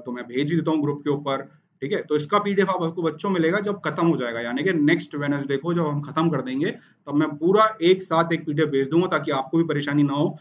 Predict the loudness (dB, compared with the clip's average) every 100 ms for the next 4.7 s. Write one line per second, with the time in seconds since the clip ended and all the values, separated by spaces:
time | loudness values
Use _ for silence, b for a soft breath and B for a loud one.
0 | B -8 -2 0 0 0 0 -2 -2 -2
1 | -2 0 0 0 -4 -4 -4 -4 -2 -2
2 | 0 -2 -4 -6 -6 -4 -6 -6 -10 -6
3 | -2 0 0 -2 -4 -2 -2 -4 -6 -6
4 | -6 -6 0 0 0 -4 -4